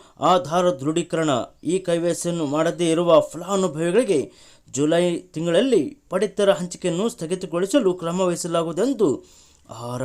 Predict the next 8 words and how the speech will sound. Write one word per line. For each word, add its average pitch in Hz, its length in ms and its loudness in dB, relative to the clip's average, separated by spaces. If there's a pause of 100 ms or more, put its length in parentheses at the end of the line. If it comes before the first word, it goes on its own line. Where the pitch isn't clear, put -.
(120)
ನಾಗರಿಕ 135 460 -2 (100)
ಸರಬರಾಜು 151 600 0 (380)
ಮತ್ತು 165 420 -4
ಗ್ರಾಹಕರ 180 600 -4 (100)
ವ್ಯವಹಾರಗಳ 170 540 2
ಇಲಾಖೆಯು 165 520 4 (360)
ಪ್ರಕಟಣೆಯಲ್ಲಿ 143 720 -4
ತಿಳಿಸಿದೆ. 127 680 -6